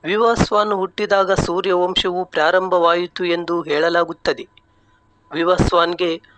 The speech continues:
ವೈವಸ್ವತ್ ಮನು ಎಂಬ ಮಗನಿದ್ದನು. ವೈವಸ್ವತ್ ಮನುವಿಗೆ ಹತ್ತು ಗಂಡು ಮಕ್ಕಳಿದ್ದರು.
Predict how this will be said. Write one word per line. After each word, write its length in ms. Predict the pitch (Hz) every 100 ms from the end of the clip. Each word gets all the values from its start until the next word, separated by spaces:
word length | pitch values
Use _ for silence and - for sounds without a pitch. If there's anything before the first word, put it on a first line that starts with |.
| _ _ _ 165
ವೈವಸ್ವತ್ 800 | 208 233 214 214 - 208 -
ಮನು 300 | 185 190 196
ಎಂಬ 340 | 196 185 180 180
ಮಗನಿದ್ದನು. 640 | 165 143 170 175 - 151 - _ _ _ _ _ _
ವೈವಸ್ವತ್ 680 | 156 180 185 - 185 180 -
ಮನುವಿಗೆ 600 | 170 165 170 180 175 165 175 _ _ _
ಹತ್ತು 360 | 190 185 - 208
ಗಂಡು 320 | 156 165 180
ಮಕ್ಕಳಿದ್ದರು. 680 | 190 185 190 190 165 139